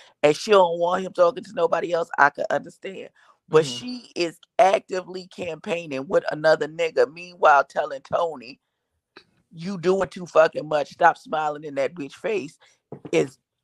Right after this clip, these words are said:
Speaker 1: blowing me. Daughter, you can't, it's a, what's good for the goose is good for the gander.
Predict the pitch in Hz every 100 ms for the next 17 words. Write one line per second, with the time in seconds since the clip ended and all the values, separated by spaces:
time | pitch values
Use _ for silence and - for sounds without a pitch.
0 | _ 156 151 143 143 151 180 175 151 127
1 | 120 120 - _ _ _ _ _ 143 185
2 | 208 208 208 180 110 64 - _ 175 185
3 | 185 - 156 - - 185 175 - - _
4 | _ _ _ _ _ - 160 - _ -
5 | 175 185 - 196 208 220 214 180 208 220
6 | 175 175 180 185 175 180 170 170 143